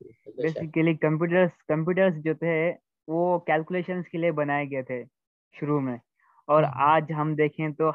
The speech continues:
Speaker 2: ہر فیلڈ میں کمپیوٹر کا استعمال ہوتا ہے۔
Speaker 3: سر، ہم بیٹھے کمپیوٹر پہ
Speaker 2: ہر
Speaker 3: ابھی۔
Speaker 2: فیلڈ میں۔
Speaker 3: ہم ابھی بیٹھے
Speaker 2: جی، جی۔
Speaker 3: کمپیوٹر پہ۔
Speaker 2: <laughs> سائنس سے لے کر، ایجوکیشن سے لے کر، ہر چیز میں اس کا یوز ہوتا ہے۔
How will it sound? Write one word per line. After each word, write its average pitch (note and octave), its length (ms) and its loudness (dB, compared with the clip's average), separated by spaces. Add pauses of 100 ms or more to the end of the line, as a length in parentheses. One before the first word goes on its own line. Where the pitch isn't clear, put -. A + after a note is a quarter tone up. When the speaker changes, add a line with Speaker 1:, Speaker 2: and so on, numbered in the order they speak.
Speaker 2:
ہر D#3 120 2 (200)
فیلڈ D#3+ 220 0
میں D#3+ 220 -2 (180)
کمپیوٹر D3 380 -6
کا D3+ 140 -2
استعمال C#3+ 480 -2
ہوتا B2+ 400 -8
ہے۔ B2 40 -20
Speaker 3:
سر، F3+ 200 0
ہم G3 140 2
بیٹھے E3+ 260 0
کمپیوٹر D#3+ 400 -2
پہ C#3+ 100 -8
Speaker 2:
ہر C#3 60 -4
Speaker 3:
ابھی۔ B2+ 140 -12
Speaker 2:
فیلڈ C3+ 220 0
میں۔ A#2+ 120 -8 (520)
Speaker 3:
ہم D#3 120 -4
ابھی F3 200 0
بیٹھے D3 220 2
Speaker 2:
جی، C#3 160 2
جی۔ C#3+ 80 0
Speaker 3:
کمپیوٹر D3 300 0
پہ۔ - 300 -6
Speaker 2:
<laughs> G3 720 -10 (300)
سائنس E3 380 2
سے D#3+ 120 4
لے D#3 140 4
کر، D#3 140 0
ایجوکیشن D3+ 720 0
سے D3+ 100 -2
لے D3 160 0
کر، D3 160 0
ہر D3 220 2
چیز E3 420 -4
میں D#3+ 200 -2
اس C#3+ 160 -8
کا D#3 320 2
یوز D3 280 0
ہوتا C3+ 300 -4
ہے۔ A#2+ 60 -10